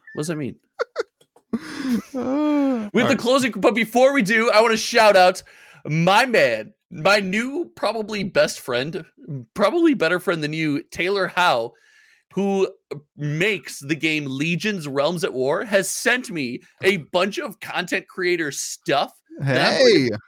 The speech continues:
Speaker 1: build decks, make content with, and then give a bunch of stuff away to people after I learn, you know, I'm, I'm learning how to play the game. And not only that, he gave me something he didn't give you. You might have your own card. You do, and that's fine.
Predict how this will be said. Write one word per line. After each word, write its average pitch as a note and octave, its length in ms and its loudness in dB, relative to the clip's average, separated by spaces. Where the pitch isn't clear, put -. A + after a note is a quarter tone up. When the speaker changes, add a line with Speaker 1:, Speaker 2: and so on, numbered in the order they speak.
Speaker 1:
build G3 400 2
decks, F3 500 2
make F#3+ 580 0
content G3 460 -2
with, C#3+ 220 -2
and D#3+ 120 -4
then D#3 180 -6
give F#3 360 0
a D3+ 80 0
bunch E3 440 -2
of D3+ 140 -2
stuff - 600 -2
away C#3+ 480 -2
to E3 120 0
people E3+ 420 -4
after F3+ 360 0
I D3+ 80 2
learn, D3+ 300 -2
you D3 80 -4
know, A#2 160 -4
I'm, C3+ 260 -2
I'm C3+ 140 -2
learning F#3 240 -2
how F#3+ 80 2
to E3+ 80 -2
play F3+ 180 -2
the D#3+ 80 -4
game. D3 260 -4
And D4+ 120 0
not G#4 100 -6
only E4 180 -4
that, D#3 320 2
he C4+ 140 0
gave D4+ 200 -2
me A3+ 80 -4
something G3+ 340 -2
he G#3 120 -2
didn't F3+ 320 -4
give D3+ 180 -2
you. C#3+ 380 -2
You F#3 100 -2
might D4+ 140 0
have C4 180 0
your G3+ 180 -4
own F#3 240 2
card. A#2 440 -4
You A3 160 0
do, C3 420 -2
and F3+ 120 0
that's A3+ 180 -6
fine. A#2+ 340 -4